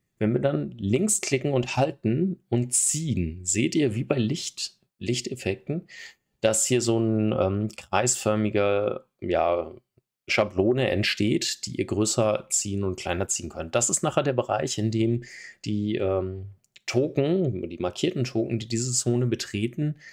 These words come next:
und die Spieler den Soundeffekt hören. Ich werde jetzt einmal loslassen, dann kommt ihr in das Umgebungsgeräusch erstellen Menü. Hier könnt ihr wichtige Sachen einstellen. Zum einen die Geräuschart,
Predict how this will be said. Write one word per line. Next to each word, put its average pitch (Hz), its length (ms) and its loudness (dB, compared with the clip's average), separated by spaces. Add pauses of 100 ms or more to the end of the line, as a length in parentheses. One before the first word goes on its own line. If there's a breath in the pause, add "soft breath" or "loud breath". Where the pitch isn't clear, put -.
(180 loud breath)
und 107 160 0
die 104 80 4
Spieler 117 600 2
den 107 300 0
Soundeffekt - 880 -2
hören. 78 520 -6
Ich - 160 -14
werde 107 200 2
jetzt 95 200 0
einmal 92 220 -4
loslassen, 233 840 -2 (400 loud breath)
dann 110 120 2
kommt 156 240 0
ihr 127 100 4
in 123 120 4
das 117 260 0
Umgebungsgeräusch 113 840 0
erstellen 104 640 2
Menü. 82 380 0 (640)
Hier 151 140 2
könnt 139 220 0
ihr 120 320 2
wichtige 113 400 0
Sachen 101 280 -2
einstellen. - 400 -8
Zum - 180 -6
einen 104 180 0
die 110 80 -6
Geräuschart, 87 800 0